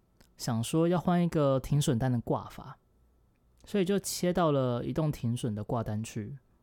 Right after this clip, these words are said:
然后照平常来操作。只是这个程式的设计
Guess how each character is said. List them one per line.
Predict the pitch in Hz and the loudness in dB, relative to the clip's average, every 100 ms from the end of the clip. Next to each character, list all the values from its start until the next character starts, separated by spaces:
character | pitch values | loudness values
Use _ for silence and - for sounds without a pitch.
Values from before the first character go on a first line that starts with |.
| - | -8
然 | 120 | -4
后 | 131 131 | 0 -2
照 | - 131 | 0 -2
平 | - 117 | 0 -2
常 | 123 113 | 0 -2
来 | 110 | -2
操 | - 117 | -4 -4
作。 | 117 135 - - _ _ _ _ _ _ _ _ _ _ _ _ | -4 -8 -10 -14 _ _ _ _ _ _ _ _ _ _ _ _
只 | - | -6
是 | 147 196 | 0 2
这 | 196 | 2
个 | 196 | 0
程 | 185 131 139 | 0 0 -2
式 | - 196 | 0 0
的 | |
设 | 160 196 180 | 0 0 0
计 | 196 180 | 0 -4